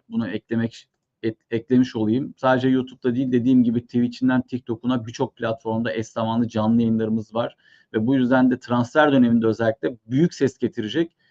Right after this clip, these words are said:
işlerimiz olacak. Önümüzdeki günlerde de özel isimler yine Futbol Plus ekranlarında olacaklar.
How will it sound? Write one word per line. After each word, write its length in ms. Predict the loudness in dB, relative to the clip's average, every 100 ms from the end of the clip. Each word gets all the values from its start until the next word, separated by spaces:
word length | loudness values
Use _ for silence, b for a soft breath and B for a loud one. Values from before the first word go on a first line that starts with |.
| _
işlerimiz 520 | -6 -2 2 2 2
olacak. 380 | 2 0 0 -2 2
Önümüzdeki 540 | 4 4 2 -4 -4
günlerde 500 | 0 2 2 2 0
de 80 | -2 -2
özel 280 | 0 0
isimler 480 | -2 -2 -2 0 0
yine 200 | 0 -2
Futbol 360 | -4 -6 -6 -4
Plus 220 | -6 -4
ekranlarında 560 | -4 -2 0 0 0 -2
olacaklar. 580 | -2 -2 -2 0 -2